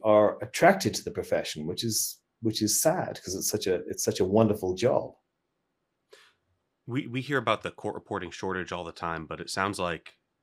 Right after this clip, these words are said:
Speaker 2: it's not just a, uh, U S market issue, but a global issue. Um,
Speaker 1: I think it's becoming like that. I mean, we, we, we, uh, like, uh,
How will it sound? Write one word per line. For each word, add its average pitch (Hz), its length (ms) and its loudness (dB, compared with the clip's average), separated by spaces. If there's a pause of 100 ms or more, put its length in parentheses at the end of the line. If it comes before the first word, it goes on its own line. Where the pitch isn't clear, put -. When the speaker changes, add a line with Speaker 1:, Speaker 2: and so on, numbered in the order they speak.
(240)
Speaker 2:
it's - 260 -8
not 95 220 2
just 92 340 -4
a, 80 360 -6 (280)
uh, 80 160 -10
U 87 240 -6
S 85 160 -6
market 80 280 -8
issue, 78 400 -10
but 80 240 -8
a 76 120 -12 (200)
global 85 380 -6
issue. - 320 -18 (1160)
Um, 78 260 -8 (1300)
Speaker 1:
I 180 100 12
think 240 300 12
it's - 140 8
becoming 120 500 10
like 101 220 8
that. 131 240 12
I 139 40 4
mean, 120 220 8
we, 131 380 6
we, 120 160 8
we, 123 600 6
uh, 101 220 8
like, 101 460 4
uh, 92 360 0